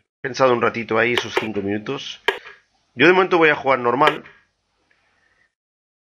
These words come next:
Y voy a ver qué tal se desenvuelve la partida. Si hace D cinco, tomaré y jugaré D cuatro. E intentaré jugar contra este peón aislado.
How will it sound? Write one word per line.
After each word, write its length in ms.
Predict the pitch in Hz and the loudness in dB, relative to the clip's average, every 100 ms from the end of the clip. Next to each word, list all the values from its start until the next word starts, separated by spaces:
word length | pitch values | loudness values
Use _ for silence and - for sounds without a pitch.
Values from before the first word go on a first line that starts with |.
| _ | _
Y 400 | - 143 170 165 | -12 -10 -6 -4
voy 220 | 131 123 135 | 0 4 4
a 80 | |
ver 160 | 131 127 | 2 0
qué 120 | 127 | -2
tal 800 | 120 120 117 110 107 98 92 90 - | 0 2 2 0 -2 -2 -2 -2 -2
se 120 | - | 0
desenvuelve 420 | 104 107 101 101 | 0 0 0 2
la 120 | 95 90 | 2 0
partida. 400 | 87 90 78 78 - _ | -6 -12 -14 -16 -20 _
Si 200 | - 120 | -6 -2
hace 160 | 120 | 0
D 100 | 135 | -2
cinco, 340 | 127 139 110 110 | -2 -2 -4 -4
tomaré 300 | 107 107 120 | -2 -2 -2
y 40 | |
jugaré 240 | 107 101 101 | -2 -4 -2
D 120 | 110 | -2
cuatro. 400 | - - 147 247 _ _ _ _ _ _ _ _ _ _ _ _ _ _ - | -2 -2 -4 -14 _ _ _ _ _ _ _ _ _ _ _ _ _ _ -16
E 80 | |
intentaré 380 | 101 92 95 104 | -12 -10 -4 -4
jugar 200 | 98 104 | -2 -4
contra 220 | 101 95 | -4 -4
este 160 | 95 - | -4 -4
peón 140 | 107 | -4
aislado. 500 | 104 101 131 135 135 | -6 -2 -2 -2 -4